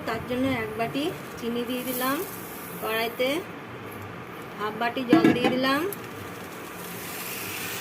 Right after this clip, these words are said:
এবার একটা এলাচ দিয়ে দিলাম ফাটিয়ে, চিনিটা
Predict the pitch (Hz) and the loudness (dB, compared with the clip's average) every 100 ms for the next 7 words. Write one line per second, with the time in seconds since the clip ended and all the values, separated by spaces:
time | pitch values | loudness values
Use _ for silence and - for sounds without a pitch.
0 | - - - - - - - - - - | -4 -4 -4 -6 -8 -8 -8 -6 -4 -4
1 | - - - - - 254 262 247 - 269 | -6 -6 -8 -8 2 8 8 8 8 8
2 | 254 262 262 240 262 262 277 302 403 262 | 8 6 6 4 4 6 6 6 2 -2
3 | 226 254 254 311 415 - - - - - | -2 2 4 4 2 -4 -8 -10 -10 -10
4 | - - - - - - - - - - | -10 -10 -10 -10 -10 -10 -10 -10 -8 -10
5 | - - - - - - 262 247 240 | -10 -10 -10 -10 -10 -4 0 2 2